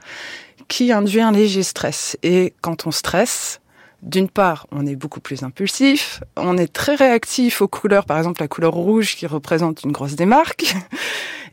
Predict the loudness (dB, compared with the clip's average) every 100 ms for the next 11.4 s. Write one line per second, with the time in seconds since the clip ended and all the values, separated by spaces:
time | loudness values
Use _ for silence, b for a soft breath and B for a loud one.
0 | 2 4 4 0 0 -2 0 2 2 2
1 | -4 -4 -4 0 0 2 0 0 0 0
2 | 0 -2 -4 -2 -2 -2 -4 -6 -8 -8
3 | -8 -6 -8 -12 -6 -6 -4 -6 -6 -4
4 | -4 -2 -2 -4 -4 -4 -2 0 -2 -4
5 | -4 -2 0 0 0 0 0 -4 0 0
6 | 0 -4 -4 -4 -2 -6 -8 -10 -6 -6
7 | -4 -4 -4 -6 -10 -16 -16 -20 B B
8 | B -12 -12 -10 -14 -10 -8 -4 -4 -4
9 | -2 0 0 0 -2 -2 2 4 4 4
10 | 2 4 2 2 -2 -4 -6 -6 -4 -4
11 | -2 -4 -4 -10